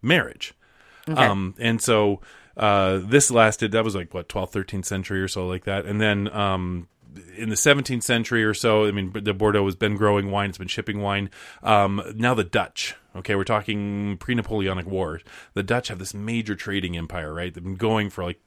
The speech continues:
Speaker 1: you know, ever since the founding of America, they have this major, so the Dutch are everywhere. And they realize that if they have these major shipping ports using the Bor-, the, the, the Bordeaux area again, that they can grow more wine there if they drain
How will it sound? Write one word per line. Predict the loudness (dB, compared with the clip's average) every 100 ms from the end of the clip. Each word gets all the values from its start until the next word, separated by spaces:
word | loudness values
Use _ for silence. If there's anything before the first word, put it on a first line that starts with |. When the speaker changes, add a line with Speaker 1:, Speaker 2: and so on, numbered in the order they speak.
| -8
Speaker 1:
you | -6
know, | -4
ever | -2 -2
since | -4 -6
the | -6
founding | -4 -4 -4
of | -4
America, | -6 -4 -4 -4 -6
they | -8
have | -8
this | -10 -6
major, | -2 -2 -4 -6
so | -8
the | -6
Dutch | -6 -4
are | -6 -4
everywhere. | -4 -2 -4 -6 -8 -10 -18 -20 -4
And | 2
they | 4
realize | 4 4 4 2 2
that | -2 -2
if | -6
they | -2 0
have | 0
these | -2 -2
major | 0 0 0
shipping | -4 -4 -6 -6
ports | -6 -6 -6
using | -2 0 2 0 -2
the | 0 2 2 0
Bor-, | -2 -2 -6
the, | -6 -6
the, | -4 -6 -6 -6
the | -6
Bordeaux | -2 0 0
area | 2 2 2 -2
again, | -6 -8 -8 -10 -18 -20 -20 _
that | 2 4 4
they | 0
can | -2 -2
grow | 4 6
more | 6 4 2
wine | 2 2
there | 2 0
if | 0
they | -2
drain | -4 -2 0 2 0 -2 -4